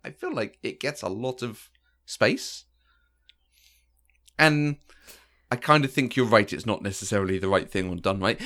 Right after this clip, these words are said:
This, this is a film that should end up on that list of films of, "It's better if she ends up on her own." This does not need to have a delivery of, "And suddenly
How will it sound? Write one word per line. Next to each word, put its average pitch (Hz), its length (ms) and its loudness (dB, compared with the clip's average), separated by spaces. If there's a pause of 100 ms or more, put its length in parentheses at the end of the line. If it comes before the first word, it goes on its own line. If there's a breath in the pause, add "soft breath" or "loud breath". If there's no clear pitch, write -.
(140 loud breath)
This, 185 180 4
this 180 260 4
is 175 80 -2
a 175 80 4
film 135 280 4
that 95 100 -8
should 131 220 0
end 117 160 4
up 110 140 0
on 110 120 4
that 104 160 2
list - 240 -6
of 101 80 -6
films 98 340 0
of, 95 320 0 (420 soft breath)
"It's - 200 -2
better 101 380 2
if 95 80 -2
she 98 180 0
ends 95 140 -2
up 95 120 -4
on 90 100 -2
her 101 120 2
own." - 240 -4 (840)
This 139 140 0
does 127 200 0
not 135 280 4
need 113 240 2
to 110 80 -10
have 101 200 -2
a 95 60 -2
delivery 95 420 -2
of, 92 320 -2 (180)
"And 110 540 -2 (160)
suddenly 98 640 -4